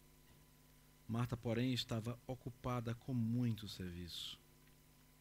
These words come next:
E aproximando-se de Jesus, perguntou: "Senhor, não te importas que minha irmã tenha me deixado sozinha com o serviço? Diz-lhe que me ajude."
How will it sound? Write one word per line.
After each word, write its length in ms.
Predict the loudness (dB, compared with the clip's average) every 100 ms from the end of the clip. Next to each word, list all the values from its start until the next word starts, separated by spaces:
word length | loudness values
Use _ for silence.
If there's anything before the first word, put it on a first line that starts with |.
| -20 -20 -20 -20 -20 -20 -6
E 40 |
aproximando-se 840 | -4 0 0 2 2 2 2 2 0
de 120 | 0
Jesus, 500 | 0 0 0 -4 -4
perguntou: 600 | -4 -4 -4 -4 -6 -6
"Senhor, 480 | -4 -2 -2 -2 -6 -10 -20 -20 -20 -20 -20 -20 -20 -14 -8
não 140 | -6
te 100 | -4
importas 540 | -2 0 0 0 -4
que 140 | -2 -2
minha 160 | 0
irmã 280 | 0 0 -2
tenha 220 | -2 -2
me 100 | -2
deixado 460 | -2 -2 -2 -2 -4
sozinha 480 | -4 -4 -2 -2 -4
com 160 | -4
o 60 | -6
serviço? 680 | -4 -4 -4 -4 -4 -6 -10 -20 -20 -20 -20 -8
Diz-lhe 360 | -4 -2 -2
que 100 | -2
me 120 | -2 -2
ajude." 600 | -2 -4 -4 -4 -8